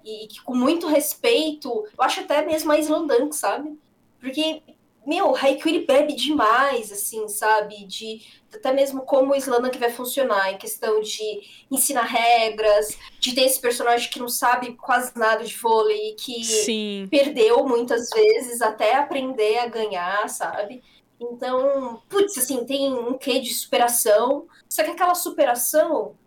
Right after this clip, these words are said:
Speaker 1: que acontece realmente dentro do esporte, quando você tá treinando todos os dias, quando você se dedica àquilo e tudo mais, aquilo vem, né? Então, assim, Slam Dunk, é, teve um, foi extremamente icônico no Japão, fez muita gente fazer basquete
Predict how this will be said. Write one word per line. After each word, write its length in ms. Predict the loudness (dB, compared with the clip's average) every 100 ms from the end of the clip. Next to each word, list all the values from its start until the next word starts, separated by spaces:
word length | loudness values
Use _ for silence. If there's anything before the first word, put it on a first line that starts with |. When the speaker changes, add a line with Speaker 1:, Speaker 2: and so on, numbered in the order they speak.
| _ _ _
Speaker 1:
que 400 | -4 -2 0 -2
acontece 560 | 0 2 4 4 4 2
realmente 380 | 2 2 0 0
dentro 200 | -2 -2
do 60 |
esporte, 400 | -4 0 0 0
quando 200 | -2 -4
você 340 | -4 -6 -4 -2
tá 200 | 0 0
treinando 480 | 2 0 0 -4 -6
todos 260 | -6 -8
os 140 | -10 -12
dias, 260 | -8 -8
quando 140 | -8 -10
você 180 | -10 -10
se 120 | -8
dedica 560 | -8 -8 -8 -8 -8
àquilo 320 | -10 -10 -6 -6
e 60 |
tudo 200 | -8 -6
mais, 480 | -2 -2 -2 -6 -10 _ _ _
aquilo 300 | -4 0 0
vem, 300 | 4 4 4
né? 180 | 2 0
Então, 220 | -2 -4
assim, 220 | -4 -2 -2
Slam 260 | 0 0
Dunk, 540 | 4 4 2 -4 -14 -16 _ _ _ _
é, 580 | 2 4 4 4 2 -2 -2
teve 380 | 0 0 -4
um, 420 | -6 -6 -6 -8 -10
foi 180 | -2 0
extremamente 460 | 0 -2 -2 -4
icônico 560 | -2 -2 0 -2 -4 -4
no 60 |
Japão, 440 | -2 -4 0 -2 -2
fez 240 | -6 -8
muita 720 | -6 -6 2 4 4 2 2 2
gente 520 | 2 0 -2 -6 -4
fazer 440 | -2 -2 -2 0
basquete 680 | 0 0 0 -2 -2 -8